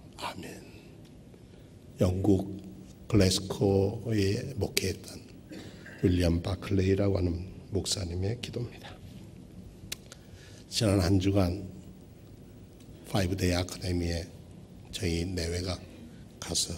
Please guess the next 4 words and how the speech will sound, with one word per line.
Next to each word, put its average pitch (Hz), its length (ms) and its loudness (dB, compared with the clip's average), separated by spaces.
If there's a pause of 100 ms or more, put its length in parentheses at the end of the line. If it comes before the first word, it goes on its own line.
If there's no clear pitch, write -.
(360)
영성 90 420 2
훈련을 92 480 4
받고 95 680 4 (1300)
돌아왔습니다. 92 760 2